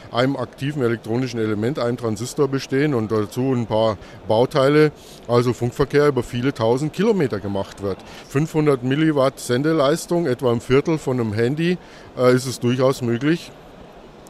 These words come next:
in Morsetelegrafie einige tausend Kilometer zu überbrücken.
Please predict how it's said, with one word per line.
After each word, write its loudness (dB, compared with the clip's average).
in 0
Morsetelegrafie 0
einige -2
tausend -2
Kilometer 2
zu -6
überbrücken. -2